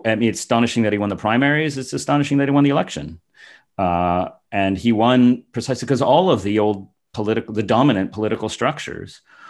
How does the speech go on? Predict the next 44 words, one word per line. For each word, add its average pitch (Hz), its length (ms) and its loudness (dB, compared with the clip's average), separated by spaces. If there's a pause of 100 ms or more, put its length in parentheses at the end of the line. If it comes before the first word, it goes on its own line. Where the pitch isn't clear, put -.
(200)
were 117 140 2
held 117 260 2
in 110 320 0 (420)
sufficient 143 600 0
contempt 110 460 -2
by 101 100 -2
a 101 60 -2
sufficient - 420 -4
number 104 160 -4
of 95 140 -6
people 131 560 -8
that 95 480 -2
someone 110 480 -2
with 110 160 0
no 113 200 2
real 113 220 4
roots 101 240 -4
in 98 40 -4
the 95 60 -4
Republican 90 320 -6
Party 85 300 -4
could 95 180 -10
win 90 160 -4
the 87 80 -4
Republican 80 360 -10
primary 90 560 -6 (420)
and 123 220 2
then 135 180 2
could 127 220 -2
defeat 131 420 0
the 120 60 0
most 117 340 0
establishment 107 680 -2
ca-, 98 260 -6
candidate 101 460 0
ever 92 220 0
fielded, 82 680 -2 (340)
uh, 85 540 -4
uh, 82 360 -8 (100)
in, 82 320 -14 (340)
in 92 80 -8
decades 127 460 -6
by 80 180 -10
either, 82 340 -10